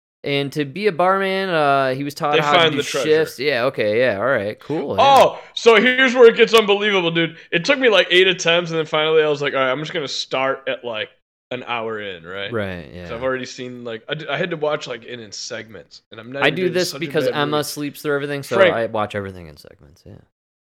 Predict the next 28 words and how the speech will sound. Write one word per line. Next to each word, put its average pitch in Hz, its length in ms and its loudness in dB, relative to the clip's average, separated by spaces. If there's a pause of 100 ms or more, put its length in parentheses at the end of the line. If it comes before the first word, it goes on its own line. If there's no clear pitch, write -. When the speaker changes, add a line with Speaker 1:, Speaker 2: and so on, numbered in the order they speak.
(220)
Speaker 2:
I 147 100 -8
literally 180 400 2
fast 165 340 2
forward 151 340 2
to, 139 80 -6
like, 131 220 -2
the 127 120 -6
last 123 460 -8
fo-, - 360 -16 (160)
thirty 135 280 -8
minutes, 120 500 -14 (300)
right? 139 180 -4
Speaker 1:
Yeah, 120 240 -6
oh 101 140 -8
yeah. 101 240 -10 (880)
Speaker 2:
I 226 220 6
only 233 380 6
made 220 300 6
it 202 120 -4
to 180 140 -8
fifteen 185 480 -6
minutes 170 260 -6
of 131 140 -12
the 127 80 -4
last 123 300 -4
fi-, 127 220 -12
thirty 120 240 -8
mi-, 113 120 -16